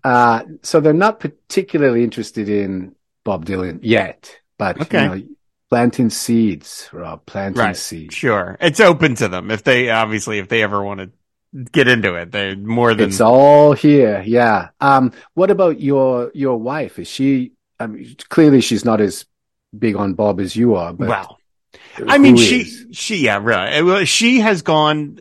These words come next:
Speaker 2: the last two shows that I have been to, she has gone with me, uh, because she had, she, she, before me, she had known him as, uh, you know, she knew the hits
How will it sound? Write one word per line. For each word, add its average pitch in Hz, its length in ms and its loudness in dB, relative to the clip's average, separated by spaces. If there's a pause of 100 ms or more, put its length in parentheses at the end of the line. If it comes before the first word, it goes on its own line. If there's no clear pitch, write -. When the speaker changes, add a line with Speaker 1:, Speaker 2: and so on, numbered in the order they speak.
Speaker 2:
the 147 120 -6
last 147 340 0
two 175 140 -6
shows 135 560 -4
that 107 180 -6
I 107 140 0
have 107 180 -6
been 135 200 0
to, 107 220 -10
she 104 200 -10
has 110 140 -4
gone 117 260 -2
with 110 180 -4
me, 101 280 -12 (540)
uh, 107 260 -2
because 101 420 -4
she 117 320 -8 (120)
had, 107 320 -10
she, - 440 -6 (340)
she, 247 560 2
before 196 500 2
me, 190 260 4
she 170 240 0
had 147 180 2
known 139 220 2
him 127 140 0
as, 120 440 -8
uh, - 120 -16 (100)
you - 160 -8
know, 107 160 -4
she 143 180 -4
knew 127 200 2
the 110 80 -2
hits - 640 -2